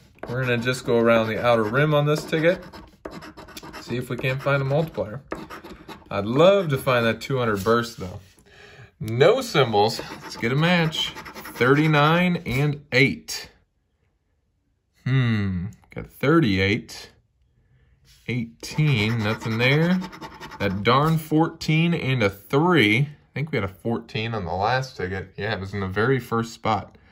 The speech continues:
But not on this one. And I don't think we have a single, single digit. Sixty-two and thirty-seven. Got sixty-one and thirty-eight.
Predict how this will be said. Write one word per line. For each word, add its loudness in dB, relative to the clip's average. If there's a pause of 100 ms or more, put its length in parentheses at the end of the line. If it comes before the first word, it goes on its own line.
(440)
But -8
not 2
on 2
this 2
one. 0 (100)
And -4
I 0
don't 2
think 0
we 2
have 2
a -2
single, 2
single 0
digit. 2 (960)
Sixty-two 0
and 2
thirty-seven. 2 (600)
Got 2
sixty-one 0
and -6
thirty-eight. -2